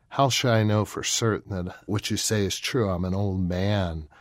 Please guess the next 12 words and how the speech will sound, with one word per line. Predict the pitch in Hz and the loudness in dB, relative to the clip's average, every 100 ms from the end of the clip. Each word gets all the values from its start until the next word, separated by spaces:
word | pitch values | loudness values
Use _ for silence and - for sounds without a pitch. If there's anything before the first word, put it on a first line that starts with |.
| - - _ _ | -20 -20 _ _
My | 90 90 | -6 -2
wife | 90 92 98 | 0 0 0
is | 92 - | -4 -6
advanced | 87 92 90 92 92 - | -8 -6 -2 -2 -2 -6
in | 90 85 | -8 -8
years. | 98 101 87 - | -2 -2 -2 -4
She's | - 90 | -6 -8
barren," | - 78 101 143 85 71 - | -8 -4 -4 -4 -8 -12 -10
you | 87 | -8
know. | 85 101 | -6 -8
The | 104 98 - - - - _ | -6 -8 -12 -20 -20 -20 _
angel | 104 101 95 98 95 | -6 -6 -6 -6 -8